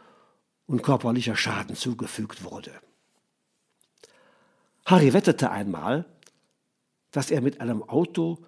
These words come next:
durch eine Gasse fahren könne, die um einige Zentimeter schmaler war als das Auto. Das Gässchen befand sich zwischen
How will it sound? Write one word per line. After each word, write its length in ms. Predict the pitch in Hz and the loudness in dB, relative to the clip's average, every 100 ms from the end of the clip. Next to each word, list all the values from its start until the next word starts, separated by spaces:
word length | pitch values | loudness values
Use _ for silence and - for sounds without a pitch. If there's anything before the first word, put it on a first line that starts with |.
| _ _ _ _ - | _ _ _ _ -2
durch 220 | 139 - | 0 2
eine 180 | 127 123 | 0 2
Gasse 380 | 175 180 131 | 4 4 2
fahren 440 | 120 117 113 104 104 | 0 -2 -2 -4 -4
könne, 340 | 107 107 156 - _ _ _ _ _ _ _ _ _ | -4 -2 -4 -8 _ _ _ _ _ _ _ _ _
die 120 | 156 147 | 0 2
um 140 | 143 | 4
einige 340 | 156 196 160 | 6 6 4
Zentimeter 640 | 156 139 127 143 151 139 127 - _ | 2 0 0 0 0 -4 -6 -12 _
schmaler 640 | - 147 135 160 160 143 117 | -2 2 4 4 2 0 -4
war 320 | 107 113 - | -6 -6 -8
als 200 | - 120 | -8 -4
das 220 | - 143 - | -2 -2 2
Auto. 420 | 131 - 92 82 _ _ _ _ _ _ _ _ | 2 2 -6 -10 _ _ _ _ _ _ _ _
Das 220 | - 113 | -8 -4
Gässchen 360 | 143 139 - 113 | -2 -2 -2 -2
befand 340 | 110 - 120 | -2 -4 -6
sich 240 | 117 117 - | -4 -8 -6
zwischen 380 | 123 - 110 | -6 -4 -6